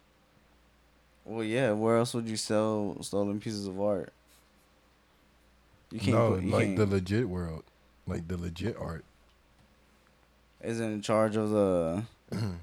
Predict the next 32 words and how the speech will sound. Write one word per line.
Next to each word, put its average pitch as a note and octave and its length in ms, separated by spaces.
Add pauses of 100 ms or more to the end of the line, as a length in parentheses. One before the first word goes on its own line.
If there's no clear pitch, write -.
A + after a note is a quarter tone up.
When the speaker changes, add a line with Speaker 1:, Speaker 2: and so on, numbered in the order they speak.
(840)
Speaker 2:
Well, G#2 140
they G2+ 100
were G2+ 120
hand F#2+ 200
in F2+ 80
hand. G#2 280 (1120)
Because G2 420
the F#2+ 80
way F#2+ 160
somebody F#2+ 320
broke F2+ 240
it E2+ 80
down F#2 260
is E2+ 220
that, F2 240 (320)
say G#2+ 720 (2000)
you G2 180
acquire F2 360
something D#2 360
from D#2 180
somebody, C#2 400
but D2 160
it's E2 160
in F2 60
a E2+ 80
large E2 260
amount. E2+ 360 (260)
But G2+ 80
Speaker 1:
Mm-hmm. G#2 300
Speaker 2:
it's, - 260
let's F#2+ 220
say, D#2+ 500